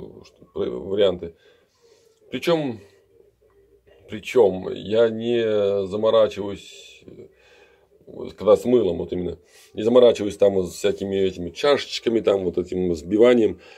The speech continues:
М, просто лежит мыло в мыльнице, я просто беру помазок под кран, раз, намочил, прям на мыле вот так вот намыливаю, на самом прям куске.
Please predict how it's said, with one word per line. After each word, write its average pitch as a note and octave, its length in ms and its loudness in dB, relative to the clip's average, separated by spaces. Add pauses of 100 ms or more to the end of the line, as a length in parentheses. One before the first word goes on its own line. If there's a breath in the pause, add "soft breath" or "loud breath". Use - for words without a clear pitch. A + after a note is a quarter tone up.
(400 loud breath)
М, G#1+ 320 -10
просто G#2+ 500 4 (1300 loud breath)
лежит C3+ 320 4
мыло D3 400 8 (440 loud breath)
в F2+ 80 -10
мыльнице, G#2+ 600 2 (220)
я G2+ 100 2
просто A#2 260 2
беру A#2 460 4
помазок G#2 760 0
под F2 160 -2
кран, G#2 420 2 (680)
раз, - 300 2
намочил, F#2+ 580 -2 (340 soft breath)
прям G#2 260 4
на G#2 100 6
мыле G#2 260 4
вот F#2 140 2
так F2 120 0
вот F2+ 200 -4
намыливаю, A2 840 0 (360)
на G2 100 -8
самом G2+ 300 2
прям F#2+ 180 2
куске. F#2+ 440 -6